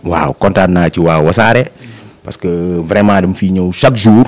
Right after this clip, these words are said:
mais gisuma fi dara, dara, dara lu ñaaw, wala loo xam ne lu ñàkk fayda, liggéey daal laa fi gis. Te su ma fi doon ñëw aussi, gisuma fi liggéey, du ma fi ñëwaat.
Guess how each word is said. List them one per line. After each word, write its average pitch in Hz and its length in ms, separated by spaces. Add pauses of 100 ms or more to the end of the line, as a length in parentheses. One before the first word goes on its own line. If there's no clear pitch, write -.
(580)
mais 90 340
gisuma 98 380
fi 85 320 (200)
dara, 107 220
dara, 101 240
dara 95 260
lu 95 140
ñaaw, 87 360 (400)
wala 90 240
loo 90 160
xam 87 220
ne 78 200 (840)
lu 92 120
ñàkk 87 320
fayda, 78 280
liggéey 90 280
daal 90 200
laa 87 180
fi 78 140
gis. - 360 (320)
Te - 60
su - 120
ma 123 100
fi 127 120
doon 123 160
ñëw 120 340
aussi, 123 320 (320)
gisuma 123 300
fi 113 120
liggéey, 110 380 (800)
du 95 80
ma 101 100
fi 95 120
ñëwaat. 92 340